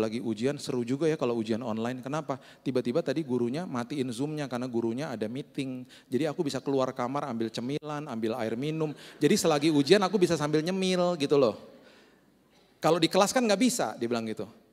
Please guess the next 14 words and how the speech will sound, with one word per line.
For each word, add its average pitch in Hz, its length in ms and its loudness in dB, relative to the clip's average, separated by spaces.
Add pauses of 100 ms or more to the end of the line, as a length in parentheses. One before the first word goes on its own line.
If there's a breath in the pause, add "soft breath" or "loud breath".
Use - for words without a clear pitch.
(260)
"Itu 185 240 2
keuntungannya 156 720 -2
kalau 123 160 2
lagi 117 160 0
online." 110 560 -4 (400 soft breath)
Waktu 143 240 0
dia 175 160 4
lagi 143 160 -2
ngomong 139 320 -2
begitu, 160 320 -4
saya 240 160 2
nggak, 156 180 -2 (160)
saya 226 220 0
nggak 175 140 -2